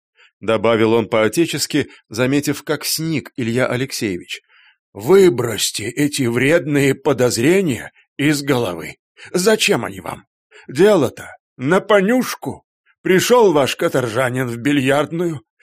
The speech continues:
напился, полез в заварушку", ссора на блатном жаргоне. "На улице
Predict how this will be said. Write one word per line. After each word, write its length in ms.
напился, 840
полез 520
в 180
заварушку", 960
ссора 500
на 140
блатном 340
жаргоне. 500
"На 260
улице 600